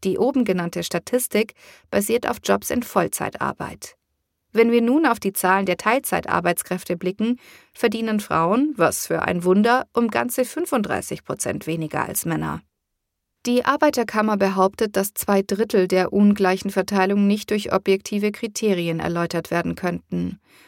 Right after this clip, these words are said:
Ein Teil soll also auf Diskriminierung zurückzuführen sein.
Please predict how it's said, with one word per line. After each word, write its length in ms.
Ein 220
Teil 420
soll 300
also 280
auf 140
Diskriminierung 760
zurückzuführen 800
sein. 340